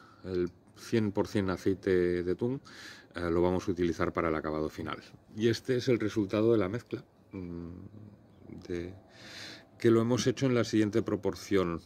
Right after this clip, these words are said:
Por cada treinta mililitros de agua, cinco gramos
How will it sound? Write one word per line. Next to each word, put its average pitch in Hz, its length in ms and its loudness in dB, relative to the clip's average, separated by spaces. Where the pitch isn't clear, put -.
Por - 140 4
cada 104 220 4
treinta 120 540 2
mililitros 98 680 4
de 104 80 4
agua, 135 400 4
cinco 101 380 2
gramos 104 680 2